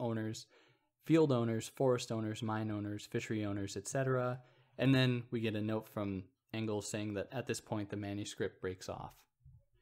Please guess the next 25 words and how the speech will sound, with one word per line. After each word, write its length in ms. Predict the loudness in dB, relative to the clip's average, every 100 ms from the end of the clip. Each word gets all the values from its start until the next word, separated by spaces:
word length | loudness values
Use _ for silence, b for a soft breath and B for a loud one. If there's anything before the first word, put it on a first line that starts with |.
| _ _
which 200 | 2 4
is, 320 | 2 2 -8 -16 _ _ _ _ _ _
is, 360 | 4 6 0 -4 -4
is 120 | -4
sad, 520 | 2 4 4 2 -2 -12 _ _
'cause 480 | 2 2 0 -4 -4
that's 560 | -2 -2 -4 -10 -12 -20 _ -6
as 160 | -4 -2
far 240 | 4 6
as 180 | 6 2
he 80 | -2
could 200 | -6 -2
get, 400 | 2 2 0 -8 b b -8
uh, 160 | -6 -6
before 320 | -8 -4 -4
he 80 | -2
died. 440 | -4 -2 -4 -6 B B B -4
But 100 | 0
also 200 | 0 0
sad 280 | 2 0
for 100 | 0
Engels, 520 | -2 -2 -4 -6 -14 -12
like, 180 | -12 -8
who, 360 | -8 -8 -10 -16 _ _ _ _ _ _ _ _
s-, 140 | -16